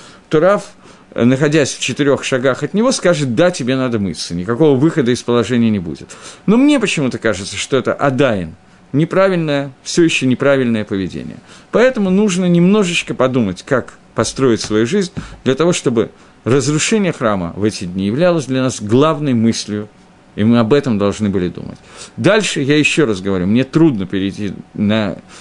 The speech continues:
личности и так далее, поэтому давайте вы будете взрослыми людьми и решать этот вопрос сами.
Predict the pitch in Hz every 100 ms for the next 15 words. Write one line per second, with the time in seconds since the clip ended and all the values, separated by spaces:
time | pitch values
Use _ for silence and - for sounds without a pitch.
0 | - 127 202 196 131 120 - 107 113 107
1 | 101 92 92 151 180 151 131 117 135 147
2 | 131 110 107 110 101 107 101 - - -
3 | 104 117 127 - 107 107 113 156 120 -
4 | 110 110 92 - 95 95 92 - 78 69